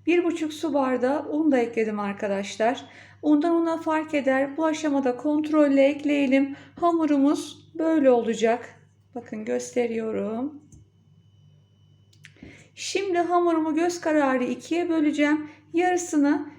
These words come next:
bir yemek kaşığı kakao ekleyip karıştıracağım.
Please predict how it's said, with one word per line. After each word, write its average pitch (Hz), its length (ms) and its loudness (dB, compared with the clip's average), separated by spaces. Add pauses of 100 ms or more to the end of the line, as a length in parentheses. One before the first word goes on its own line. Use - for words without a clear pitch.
(140)
bir 359 140 4
yemek 302 400 2
kaşığı 294 500 0 (140)
kakao 311 380 2
ekleyip 294 480 0
karıştıracağım. 214 760 -2